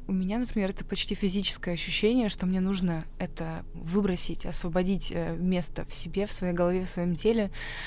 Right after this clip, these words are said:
для чего-то нового. И интересная тема про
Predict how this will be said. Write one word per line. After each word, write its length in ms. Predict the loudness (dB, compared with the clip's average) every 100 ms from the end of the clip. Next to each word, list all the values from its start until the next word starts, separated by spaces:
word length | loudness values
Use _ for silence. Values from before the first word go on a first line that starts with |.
| -8 -6
для 100 | -2
чего-то 360 | 0 0 0 2
нового. 560 | 4 4 2 -2 -6 -8 -10 -10
И 1000 | -8 -6 -4 -4 -2 -2 -4 -4 -6 -8 -6
интересная 760 | -2 2 4 4 2 0 0 -2
тема 340 | 0 0 0
про 680 | -2 -4 -2 -2 0 0 -2